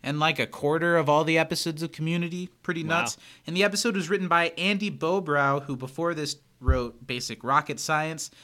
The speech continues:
Speaker 1: Mixology Certification, Custody Law and Eastern European Diplomacy, Geography of Global Conflict, Pillows and Blankets,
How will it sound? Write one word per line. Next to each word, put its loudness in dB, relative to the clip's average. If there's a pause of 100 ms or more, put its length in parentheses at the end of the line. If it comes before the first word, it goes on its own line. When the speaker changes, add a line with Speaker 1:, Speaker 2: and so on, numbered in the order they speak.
(200)
Speaker 1:
Mixology 0
Certification, -4 (280)
Custody -2
Law 0
and -4
Eastern -6
European -4
Diplomacy, -4 (220)
Geography 2
of -6
Global -4
Conflict, 2
Pillows -6
and -10
Blankets, -4